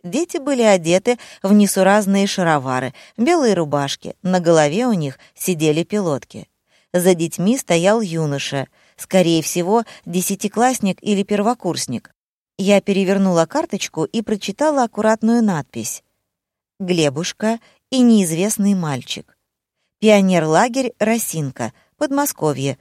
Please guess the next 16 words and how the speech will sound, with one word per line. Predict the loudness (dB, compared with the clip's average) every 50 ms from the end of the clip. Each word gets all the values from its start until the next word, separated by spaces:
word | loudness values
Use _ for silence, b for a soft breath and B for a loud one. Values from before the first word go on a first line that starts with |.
| _ _ _ _
вожатый | 2 4 6 4 4 2 2 0 0 0 -2 -6 -6 -6
Стасик». | -8 -8 -6 -6 -6 -6 -6 -8 -12 -14 -16 _ _ _ _ _ _ _ _ _ _ _ _ _ _ _ _ _ _ _ _ _ _ _ _ _
Другое | -4 0 2 2 2 2 2 2 2 0
фото | 0 0 0 0 0 0 -2 -4 -4 -6 b b b b _
тоже | -2 0 0 0 0 0
было | 0 2 2 4 4
не | 4 4 2 0
цветным, | 0 -2 -2 -4 -4 -2 -2 -2 -2 -2 -4 -6 b b b b b
и | 0 2
его | 2 4 2 2 0 -2
сделали | -2 -2 0 0 2 2 2 2 2 0 -2 -2
с | -2 0
большого | 2 2 2 2 2 -2 -2 -2 0 0
расстояния. | -2 -2 -2 -2 -2 -2 0 0 -2 -2 -4 -4 -6 -8 -10 _ _ _ _ _ _
В | -20 -20
кадр | -4 0 2 4 4 2 0 -2 -4